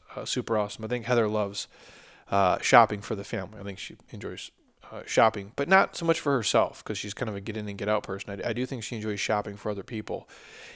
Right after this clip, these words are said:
And I have to say, in the past, Heather did this year. In the past, I have loved, uh, to go to, like, the Targets and stuff to go in and grab, like, the toys for the kids, like, get this kid a Batman toy or get this kid, you know, some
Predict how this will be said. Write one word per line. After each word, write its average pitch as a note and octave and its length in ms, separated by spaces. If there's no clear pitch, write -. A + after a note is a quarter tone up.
And A#2 160
I B2+ 60
have C3+ 200
to - 40
say, A#2 260
in A#2 120
the G#2+ 60
past, A#2 420
Heather C#3+ 320
did A#2+ 140
this A2+ 240
year. G2+ 260
In C#3 80
the B2+ 80
past, A#2 340
I G#2+ 60
have A2 180
loved, A2 280
uh, G#2 260
to - 160
go G#2+ 200
to, G#2 120
like, G#2 260
the A2 80
Targets G#2 520
and G2+ 140
stuff G2 300
to - 100
go G#2 180
in G#2 60
and G2+ 100
grab, G2+ 300
like, G2+ 200
the - 60
toys G2+ 300
for - 140
the G2+ 80
kids, G2+ 360
like, F#2+ 220
get A2 140
this - 160
kid G#2+ 160
a G2 60
Batman G2+ 460
toy G2+ 260
or F#2+ 80
get G2 200
this - 180
kid, G2+ 280
you G2+ 60
know, G2 200
some G2+ 360